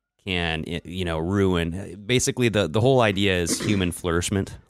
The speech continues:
Let's flourish as a human species. Let's not detriment that because of a political agenda.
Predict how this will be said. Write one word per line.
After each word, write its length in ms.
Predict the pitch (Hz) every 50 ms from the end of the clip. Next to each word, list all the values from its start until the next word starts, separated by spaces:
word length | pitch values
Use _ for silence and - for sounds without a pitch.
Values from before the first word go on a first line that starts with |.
| _
Let's 160 | - 85 - -
flourish 460 | - - - 92 85 82 87 - -
as 160 | 82 82 80
a 40 | 80
human 260 | 82 92 87 82 82
species. 500 | - - 87 82 - 92 90 87 - - _ _ _ _ _ _ _ _ _
Let's 180 | 98 90 - -
not 220 | 98 87 87 80
detriment 480 | - 85 82 - - 90 85 85 80 -
that 300 | 85 80 78 78 - _ _ - - - - 87 - -
because 540 | 95 87 - - 87 82 80 80 76 - -
of 520 | - 80 78 78 76 78 76 - - - _ _ _ _ _ _ _ _ _ -
a 80 | -
political 520 | - - 87 85 82 80 78 - 80 76 78
agenda. 500 | 76 73 80 76 71 71 69 - 110